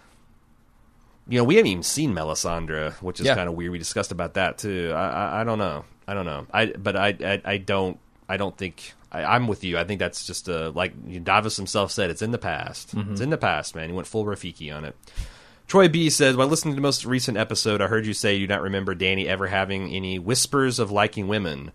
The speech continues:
Speaker 1: But I recall that I believe the first season she got taught some sex moves to perform on Drogo. This
Speaker 2: Right.
Speaker 1: may not be Dany having a lesbian experience. It shows that she at least doesn't shy away from being sexual."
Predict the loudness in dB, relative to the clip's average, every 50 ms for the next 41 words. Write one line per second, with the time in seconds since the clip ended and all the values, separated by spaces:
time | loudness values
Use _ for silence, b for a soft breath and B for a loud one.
0 | b b b b -4 2 4 6 6 6 6 4 4 4 4 6 6 6 4 4
1 | 2 -2 -2 0 0 0 0 0 -2 -2 -2 -2 -2 0 0 -2 -2 -2 -4 -6
2 | -4 -2 -2 0 0 -2 -2 -4 -4 -4 -4 -4 -4 -4 -6 -6 0 2 2 2
3 | 2 0 -4 0 2 4 4 4 2 -2 -8 -8 -8 -6 -8 -4 -2 0 -2 -2
4 | -4 -6 -6 -4 -6 -6 -8 -10 -10 -10 -6 -4 -4 -2 -2 -2 -2 0 0 0
5 | 0 0 -2 -4 -6 -6 -8 b b b b b b b 0 4 6 6 6 6
6 | 6 6 4 6 6 4 4 4 2 2 2 4 4 4 4 4 4 4 4 4
7 | 4 4 2 0 0 2 2 0 0 0 -2 -4 -2 -4 -6 -4 0 0 2 2
8 | 2 0 0 -2 -4 -4 -4 -2 2 2 4 4 4 2 0 -2 -4 -6 -6 -4
9 | -2 0 0 0 -2 -4 -4 -2 -2 -2 -2 -2 -2 -4 -2 0 0 2 2 2
10 | 0 0 -2 -2 -4 -8 -8 -8 -8 -8 -4 -2 -2 -2 -2 -4 -8 -8 -8 -10
11 | -10